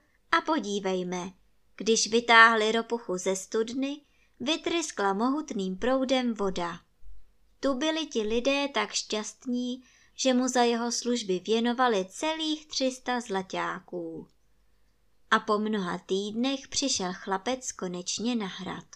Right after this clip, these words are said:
"Kde je můj snubní prsten?" zeptala se hraběnka nedočkavě,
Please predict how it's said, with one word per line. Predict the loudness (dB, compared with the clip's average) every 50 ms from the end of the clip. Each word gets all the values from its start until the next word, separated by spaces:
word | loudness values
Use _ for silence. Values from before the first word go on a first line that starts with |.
| -20 _ _ _ _ _ _ _ _ _ _ _ _ _ _ _
"Kde | -10 0 4 6
je | 6 8 8 6 6
můj | 4 0 -2 -2 0
snubní | 0 0 0 2 2 0 0 0 0 0 0 2 0 -2
prsten?" | -2 -2 -2 -2 -2 -6 -4 0 2 2 2 2 0 -2 -4 -8 -10 _ _ _ _ _ -20 -20 -20 -20 _ _
zeptala | -8 -4 -4 -4 -4 -2 -2 0 2 2 0
se | 0 -4 -6
hraběnka | -6 -2 -2 -2 0 0 0 -2 -2 -4 -8 -8 -10
nedočkavě, | -8 -8 -4 -2 -2 -2 -2 -4 -6 -4 -4 -4 -4 -2 -4 -4 -4 -4